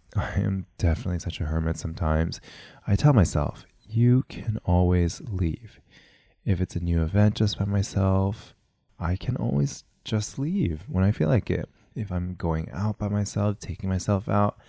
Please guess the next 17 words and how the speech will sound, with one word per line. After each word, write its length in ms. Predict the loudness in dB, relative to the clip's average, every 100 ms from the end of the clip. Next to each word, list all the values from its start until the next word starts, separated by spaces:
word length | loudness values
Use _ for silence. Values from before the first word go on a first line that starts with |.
| -20 -20 -10
I 80 | -8
can 280 | -2 -2 -2
just 540 | 0 2 2 0 -6
leave 400 | 0 0 0 -4 -14 _
if 120 | -10
it's 200 | -10 -8
not 220 | -4 -4 -4
my 140 | -6
cup 240 | -6 -8
of 160 | -10 -10
tea. 300 | -10 -10 -12 -20 -20 -20 _ _
So 680 | -12 -4 0 0 0 -4 -8 _ _ _ _
go 320 | 0 2 4 2
and 200 | 0 -2
try 220 | 0 -2
something 340 | 0 -2 0
new. 400 | 0 0 0 0